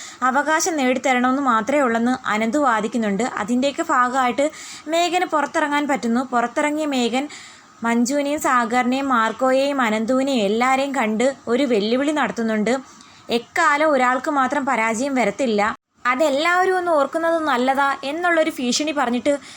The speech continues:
മേഘൻ അങ്ങ് പോകുന്നു. എന്തൊക്കെ പറഞ്ഞാലും മേഘൻ എല്ലാ അർത്ഥത്തിലും പരാജയപ്പെട്ട് നിൽക്കുമ്പോൾ അവൻ ഇനി മുന്നും പിന്നും നോക്കേണ്ട കാര്യമില്ല. സ്വന്തം ഭാര്യയായിട്ടുള്ള മഞ്ജു തന്നെ ഉപേക്ഷിച്ചു പോയി. വീട്ടിലെ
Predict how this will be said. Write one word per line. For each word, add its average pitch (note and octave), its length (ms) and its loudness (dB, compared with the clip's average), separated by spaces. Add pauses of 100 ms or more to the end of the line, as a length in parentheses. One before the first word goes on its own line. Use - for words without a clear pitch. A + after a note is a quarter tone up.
(140)
മേഘൻ B3 360 0
അങ്ങ് D#4 200 -2
പോകുന്നു. A#3+ 280 2 (240)
എന്തൊക്കെ A#3+ 380 -2
പറഞ്ഞാലും B3+ 340 0
മേഘൻ B3 320 0
എല്ലാ B3+ 320 0
അർത്ഥത്തിലും C4 460 -2
പരാജയപ്പെട്ട് A#3+ 640 -2
നിൽക്കുമ്പോൾ A#3+ 440 0 (400)
അവൻ F#4 240 2
ഇനി F4 200 -2
മുന്നും C4+ 300 0
പിന്നും C#4+ 260 -2
നോക്കേണ്ട A#3+ 300 0 (120)
കാര്യമില്ല. G#3+ 480 0 (720)
സ്വന്തം C4 320 2
ഭാര്യയായിട്ടുള്ള C4 680 2
മഞ്ജു A#3+ 440 2
തന്നെ A#3 200 0
ഉപേക്ഷിച്ചു A3+ 520 0
പോയി. G#3+ 220 2 (460)
വീട്ടിലെ C4+ 360 0